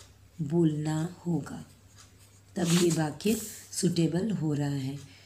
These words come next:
सदा सत्य बोलना चाहिए। Next देखिए, कर्म के आधार पर क्रिया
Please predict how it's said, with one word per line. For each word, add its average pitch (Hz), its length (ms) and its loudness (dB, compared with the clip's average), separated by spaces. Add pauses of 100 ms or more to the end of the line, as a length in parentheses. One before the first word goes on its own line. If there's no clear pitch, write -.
(180)
सदा 208 420 0
सत्य 151 580 -2 (320)
बोलना 151 480 0 (180)
चाहिए। 143 540 -2 (2500)
Next 214 320 4
देखिए, 151 360 2 (380)
कर्म 214 280 2
के - 180 0
आधार 160 500 0 (100)
पर 156 200 0 (500)
क्रिया 175 340 4